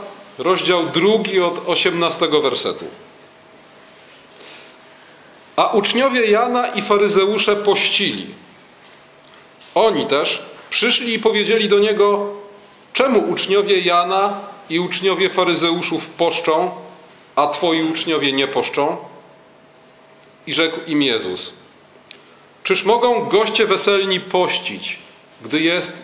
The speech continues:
z nimi oblubieniec? Dopóki mają z sobą oblubieńca,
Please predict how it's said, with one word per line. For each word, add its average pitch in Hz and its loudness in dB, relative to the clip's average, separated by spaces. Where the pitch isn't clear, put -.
z 113 -8
nimi 151 -2
oblubieniec? 135 -2
Dopóki 175 -2
mają 196 2
z - -2
sobą 196 2
oblubieńca, 170 -2